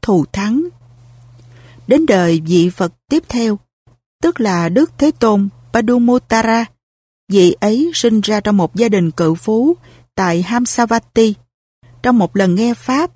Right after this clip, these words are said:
thấy Đức Thế Tôn tán thán biểu dương công hạnh của một vị tỳ khưu, thù thắng hơn tất thảy vị tỳ khưu khác, do nhờ kiếp trước làm thầy thuốc, cúng dường thuốc men đến Đức Phật và đại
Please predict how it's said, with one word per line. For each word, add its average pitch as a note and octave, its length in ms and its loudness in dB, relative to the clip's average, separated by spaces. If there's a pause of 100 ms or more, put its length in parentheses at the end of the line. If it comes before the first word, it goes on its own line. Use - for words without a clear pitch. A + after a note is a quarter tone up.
(380)
thấy C#4 80 2
Đức E4+ 200 2
Thế D4+ 120 2
Tôn G#3+ 280 2
tán C#4 200 -2
thán C#4 300 -2
biểu F#3+ 120 4
dương A3 300 0
công G#3+ 240 0
hạnh E3 260 -2
của G3+ 140 -2
một G3+ 300 0
vị E3 360 0 (120)
tỳ E3+ 180 4 (140)
khưu, A#3 300 2 (640)
thù F#3+ 180 2
thắng A#3 300 -4
hơn A3+ 300 0 (100)
tất D#4 260 -4
thảy F#3+ 540 -2
vị E3+ 280 0 (100)
tỳ E3+ 180 0
khưu A3 260 2
khác, C#4+ 300 -4 (500)
do A#3 160 0
nhờ G#3+ 240 2
kiếp D4 240 0 (120)
trước D4 360 0
làm F#3 200 -2
thầy E3 200 -4
thuốc, C#4+ 360 -2 (480)
cúng D#4 280 2
dường F3 380 2
thuốc D4+ 240 0
men G#3 300 0
đến A#3+ 160 2
Đức F4 180 0
Phật E3+ 340 -4
và F3+ 200 -2
đại E3+ 200 -4